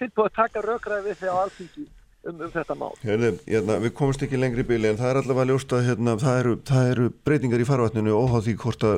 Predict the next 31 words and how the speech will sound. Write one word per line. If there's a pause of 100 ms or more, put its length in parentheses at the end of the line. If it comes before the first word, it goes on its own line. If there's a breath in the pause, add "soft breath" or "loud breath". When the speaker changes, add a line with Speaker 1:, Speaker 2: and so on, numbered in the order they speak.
Speaker 2:
lögin
breytast
eða
ekki.
Ég
held
að
við,
hérna, (480)
Speaker 1:
Já,
það
er
bara
framfylgd
íslenskum
lögum.
Speaker 2:
Já,
Speaker 1:
Þessu
Speaker 2:
já,
Speaker 1:
búið
að
vera
að
Speaker 2:
akkurat.
Speaker 1:
gera
núna
í
hundrað
ár.
Speaker 2:
Já,
en,